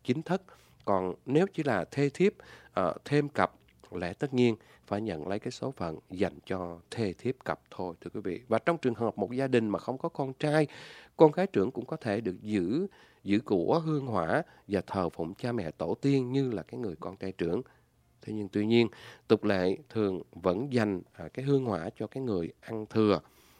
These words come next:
à, ăn thừa tự. Cái người mà ăn thừa tự tức là cái người, à, vào cái hàng cháo gọi là, à, gọi cái người chủ gia đình bằng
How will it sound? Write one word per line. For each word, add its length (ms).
à, 380
ăn 220
thừa 240
tự. 340
Cái 120
người 240
mà 160
ăn 180
thừa 260
tự 180
tức 200
là 60
cái 160
người, 320
à, 140
vào 260
cái 180
hàng 260
cháo 300
gọi 140
là, 260
à, 320
gọi 300
cái 140
người 280
chủ 280
gia 100
đình 220
bằng 120